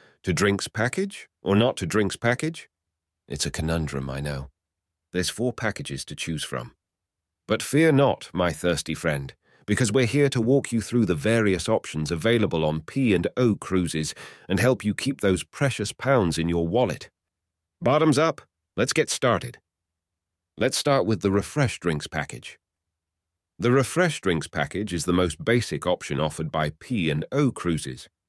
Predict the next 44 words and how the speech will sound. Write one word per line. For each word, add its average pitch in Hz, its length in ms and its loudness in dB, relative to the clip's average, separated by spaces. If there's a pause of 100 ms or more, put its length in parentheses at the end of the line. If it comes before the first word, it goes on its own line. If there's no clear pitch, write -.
(100)
priced 131 400 0
at 98 100 -4
just - 280 -4
ten 120 240 2
pounds 113 460 0
ninety-five 92 680 0
pence 76 280 -4
per - 120 -8
day. 78 380 -2 (760)
While 160 240 2
it 196 100 2
is 151 120 2
primarily 85 680 2
aimed 78 260 0
at - 140 -10
children, 76 500 -2 (300)
it 104 100 2
is 110 140 4
important 156 460 2
to 117 80 0
note 80 260 0
that 87 160 -2
adults 82 400 -2
can 101 160 0
also 120 320 0
purchase - 560 -4
this 71 180 -6
package - 680 -8
and 95 140 0
enjoy 92 440 2
its 69 220 -4
offerings. 62 580 -4 (600)
This 160 240 2
package 71 460 -4
includes 92 420 0
a 87 60 2
wide 123 400 0
selection 95 440 -4
of 76 120 -6
soft - 400 -4
drinks 69 320 -6
at - 80 -6
the 82 80 -4
bar, 87 400 0